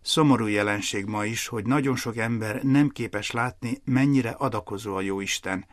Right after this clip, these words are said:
és ahelyett, hogy hálát adnának neki, még káromolják is a nevét.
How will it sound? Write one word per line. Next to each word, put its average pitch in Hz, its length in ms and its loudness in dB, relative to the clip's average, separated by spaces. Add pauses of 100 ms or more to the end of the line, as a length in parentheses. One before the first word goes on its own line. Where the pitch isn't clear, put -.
(480)
és 110 220 -6
ahelyett, 139 420 4
hogy 107 140 -6
hálát 131 440 0
adnának 104 420 -2
neki, 104 460 -8
még 110 240 -4
káromolják 95 720 -4
is - 140 -6
a 95 60 -6
nevét. 92 460 -8